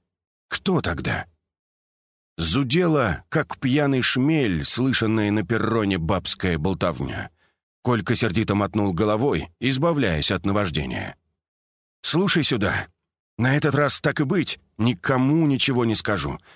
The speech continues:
но чтобы больше ничего подобного". Сонька прервала. "Иначе что?"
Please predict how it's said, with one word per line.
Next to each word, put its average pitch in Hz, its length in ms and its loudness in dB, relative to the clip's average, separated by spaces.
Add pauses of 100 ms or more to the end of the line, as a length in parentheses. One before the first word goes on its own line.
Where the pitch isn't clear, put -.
(140)
но 104 80 0
чтобы 113 280 2
больше 123 380 2
ничего 160 760 2
подобного". 87 760 -2 (680)
Сонька 117 400 0
прервала. 104 580 0 (560)
"Иначе 311 400 0
что?" 123 340 0